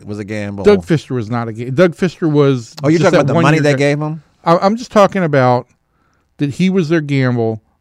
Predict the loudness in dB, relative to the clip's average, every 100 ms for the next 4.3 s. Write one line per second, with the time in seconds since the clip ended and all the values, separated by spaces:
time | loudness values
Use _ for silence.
0 | _ -6 -4 -2 0 -2 -4 -6 -8 -12
1 | -16 -20 -10 0 2 2 2 0 -2 -10
2 | -8 -2 0 -2 -6 -12 _ _ _ _
3 | _ _ _ _ _ _ -4 -2 -2 0
4 | 0 2